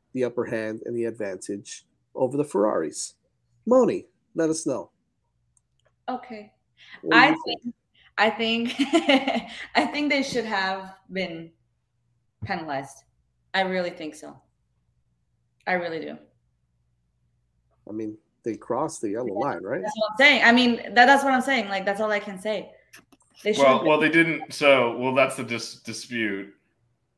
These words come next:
Speaker 2: Oh.
Speaker 3: Did they, did they cross the yellow line? Because, so here, here's kind of the, the, um, he-, here's what ends up ha-, here's what happened. So in the race director's notes,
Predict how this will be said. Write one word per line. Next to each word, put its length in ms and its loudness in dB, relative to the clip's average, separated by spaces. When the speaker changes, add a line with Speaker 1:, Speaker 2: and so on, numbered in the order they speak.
Speaker 2:
Oh. 320 8
Speaker 3:
Did 20 -4
they, 440 4
did 240 2
they 120 6
cross 360 4
the 80 -2
yellow 280 -2
line? 360 -6
Because, 420 -6
so 220 -4
here, 240 -2
here's 200 -4
kind 240 -4
of 0 -
the, 60 -2
the, 420 -2
um, 500 -8
he-, 200 -12
here's 280 -6
what 140 -4
ends 200 -6
up 140 -8
ha-, 180 -10
here's 160 -8
what 120 -6
happened. 280 -6
So 100 -6
in 60 -4
the 80 -2
race 320 0
director's 420 0
notes, 580 -6